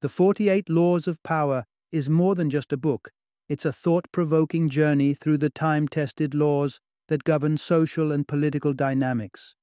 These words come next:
Each law is framed with authoritative commandments, cementing Greene's status as a modern-day Machiavelli.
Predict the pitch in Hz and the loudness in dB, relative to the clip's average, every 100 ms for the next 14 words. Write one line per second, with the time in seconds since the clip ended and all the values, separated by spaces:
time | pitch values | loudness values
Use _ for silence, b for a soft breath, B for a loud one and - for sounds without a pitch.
0 | _ _ _ _ _ _ - 196 - 185 | _ _ _ _ _ _ 0 0 0 0
1 | 202 180 147 143 - _ 156 - - 175 | 2 2 2 -2 -8 _ -4 -4 0 2
2 | 165 165 147 151 147 - 160 156 151 151 | 2 0 -2 -2 -2 -2 -2 -2 -2 -2
3 | 151 - 170 160 151 123 101 - - _ | -2 -2 0 0 0 -4 -6 -12 -20 _
4 | _ _ - 196 180 185 185 185 156 170 | _ _ 0 2 4 2 0 0 2 2
5 | 170 160 - 165 147 151 - - _ - | 2 -2 -2 0 0 -2 -4 -16 _ -4
6 | 156 160 165 165 170 165 170 151 147 143 | -2 0 0 2 2 2 0 0 0 0
7 | 151 147 139 160 143 147 131 107 | 0 -2 0 -2 0 0 -2 -6